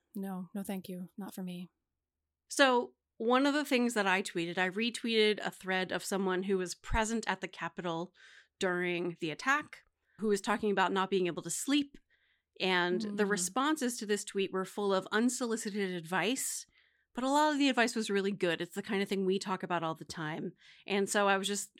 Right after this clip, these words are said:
Speaker 2: retweeting it and saying, "You can read the, you can read <laughs> the responses here, and there's some good advice." And I included a list of some of the things,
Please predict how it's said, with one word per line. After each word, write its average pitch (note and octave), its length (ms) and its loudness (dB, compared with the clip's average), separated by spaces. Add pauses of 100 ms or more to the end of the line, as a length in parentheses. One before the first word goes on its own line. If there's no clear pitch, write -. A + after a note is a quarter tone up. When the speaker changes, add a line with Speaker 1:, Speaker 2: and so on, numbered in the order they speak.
(100)
Speaker 2:
retweeting A#3+ 540 2
it G3+ 100 4
and F#3 100 -4
saying, F#3+ 540 0
"You G#3+ 160 -2
can A3 160 2
read G#3 240 0
the, G#3 220 2 (320)
you G3 80 -6
can G3+ 180 -2
read A#3+ 200 4
<laughs> - 20 -10
the - 160 2
responses C4 640 4
here, F3 340 0 (260)
and G#3 120 0
there's G#3 120 2
some G#3 120 2
good G3+ 140 4
advice." G3+ 420 2
And F#3+ 80 0
I F3 40 2
included G#3 400 2
a F#3+ 60 2
list G3 300 0
of F#3+ 80 -4
some F#3 180 0
of F3 80 -2
the F3+ 120 -2
things, F#3 580 0